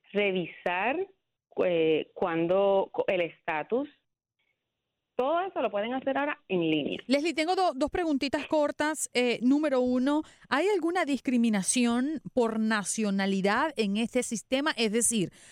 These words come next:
Speaker 2: una persona que, mm, tiene nacionalidad mexicana, por supuesto ya es americana, está pidiendo a su mamá, le, le, le aprueban más rápido que a una colombiana que se hizo ciudadana y que está pidiendo a su mamá.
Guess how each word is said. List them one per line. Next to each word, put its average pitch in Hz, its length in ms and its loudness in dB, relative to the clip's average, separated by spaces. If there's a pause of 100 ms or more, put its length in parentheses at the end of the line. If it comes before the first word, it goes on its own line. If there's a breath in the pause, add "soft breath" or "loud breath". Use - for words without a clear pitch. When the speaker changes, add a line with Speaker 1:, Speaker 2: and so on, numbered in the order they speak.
(120)
Speaker 2:
una 294 200 2
persona 285 420 -2
que, 233 840 2
mm, 190 360 -2
tiene 269 180 2
nacionalidad 226 560 0
mexicana, 240 560 0 (160)
por 220 140 0
supuesto 202 360 -2
ya 202 400 0
es 220 200 0
americana, 220 600 -2
está 220 220 -2
pidiendo 214 380 -2
a - 20 0
su 214 100 -4
mamá, 202 400 2 (300 loud breath)
le, 214 760 2
le, 202 260 2
le 208 160 -2
aprueban 269 840 0
más 226 500 4
rápido 262 760 0 (280 loud breath)
que 214 420 2
a 202 140 0
una 254 840 2
colombiana 262 760 2
que 226 140 -2
se 233 160 0
hizo 240 440 2
ciudadana 254 840 0
y 220 100 -4
que - 100 -2
está 220 220 -2
pidiendo 220 460 0
a 208 40 2
su 226 120 -4
mamá. 208 260 2